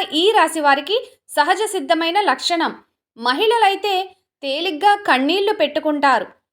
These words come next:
ఆవేశానికి, ఉక్రోషానికి లోనవుతూ ఉంటారు. ఈ రాశి వారికి ధైర్యం కాస్త తక్కువ. ఆహారం మీద ఆసక్తి ఉంటుంది.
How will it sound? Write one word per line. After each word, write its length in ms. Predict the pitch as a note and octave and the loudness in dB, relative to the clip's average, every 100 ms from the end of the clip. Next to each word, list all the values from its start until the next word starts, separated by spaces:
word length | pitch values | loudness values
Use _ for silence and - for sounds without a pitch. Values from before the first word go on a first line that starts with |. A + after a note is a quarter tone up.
| _ | _
ఆవేశానికి, 920 | G#3 G#3+ D4 G4+ G#4 G4 G4 G4 G#4 - | -2 -2 -2 -2 0 0 -2 -2 -2 0
ఉక్రోషానికి 840 | C4+ - F4+ G#4 G4+ F#4 F4+ F#4+ | -4 2 4 6 6 2 2 0
లోనవుతూ 680 | F#4+ C#4 D#4+ E4+ E4 F4 G4+ | 4 6 6 2 0 2 2
ఉంటారు. 520 | G4+ D#4 D#4 D4 G#3+ - - | 2 4 4 4 2 -6 -8
ఈ 140 | E4+ B4 B4 | -4 -2 0
రాశి 260 | F#4 F4 F#4+ | 0 0 4
వారికి 400 | E4+ E4+ F4+ A4 | 4 4 2 0
ధైర్యం 520 | B3+ B3 D#4 G#4+ A4+ | 4 4 2 -2 0
కాస్త 280 | F#4+ D4 - | 2 2 2
తక్కువ. 500 | F#4+ B3 - E4 A3+ - _ - | 2 2 2 2 2 0 _ -8
ఆహారం 520 | A#3 C#4+ F#4+ A4+ A4+ | -4 0 2 2 2
మీద 180 | G#4 G#4 | 0 0
ఆసక్తి 540 | G#4+ B3+ B3+ F#4 F#4 G4+ | 2 4 2 0 -2 0
ఉంటుంది. 640 | D#4+ D4+ D#4 C4+ - - | 0 2 2 0 -4 -12